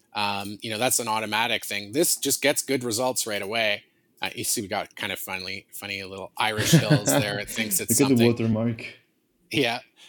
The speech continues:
Speaker 1: So, but if you want, you can go a little bit deeper. So you hit this advanced button, and then you get, you know, speed and quality is really,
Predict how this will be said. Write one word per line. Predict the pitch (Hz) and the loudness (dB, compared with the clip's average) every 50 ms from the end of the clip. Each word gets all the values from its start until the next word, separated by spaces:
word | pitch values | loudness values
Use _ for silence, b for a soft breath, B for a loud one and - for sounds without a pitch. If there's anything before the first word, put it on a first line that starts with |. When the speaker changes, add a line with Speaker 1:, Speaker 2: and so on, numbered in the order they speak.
| B B | B B
Speaker 1:
So, | - - 160 147 147 143 | -2 2 2 4 4 2
but | 135 - 160 147 143 | 0 0 2 2 2
if | 139 - | 2 2
you | 135 135 | 2 4
want, | 151 202 220 208 170 147 | 6 6 6 6 6 2
you | 143 - | 0 0
can | - 151 139 | 0 -2 0
go | 131 131 131 | 0 0 0
a | 127 | 0
little | 123 120 120 | 0 0 -2
bit | 117 104 | -2 -2
deeper. | 127 123 110 - 104 104 | -4 -4 -4 -6 -4 -4
So | - - | -2 -2
you | 117 113 | 0 0
hit | 147 139 | 0 2
this | 151 131 - | 2 0 0
advanced | 110 101 110 113 120 127 123 - - - | 0 0 0 0 0 0 0 -2 -2 0
button, | - 95 - 104 120 143 151 _ _ _ _ _ - - - | -2 -2 -2 -4 -8 -10 -10 _ _ _ _ _ -20 -16 -10
and | - 120 | -6 -4
then | 127 127 127 | -4 -2 -2
you | 123 110 | -2 0
get, | 127 123 117 113 - _ _ _ _ _ _ _ - | 0 0 0 0 -2 _ _ _ _ _ _ _ -12
you | - 120 | -10 -8
know, | 107 101 107 | -6 -4 -2
speed | - - - - 160 190 196 170 | -2 0 2 4 4 4 4 4
and | 160 131 - | 2 0 2
quality | - 151 147 139 127 120 113 107 107 | 4 6 6 6 6 4 0 -4 -6
is | 107 95 107 | -6 -8 -8
really, | 113 113 110 107 104 101 | -8 -8 -8 -8 -8 -10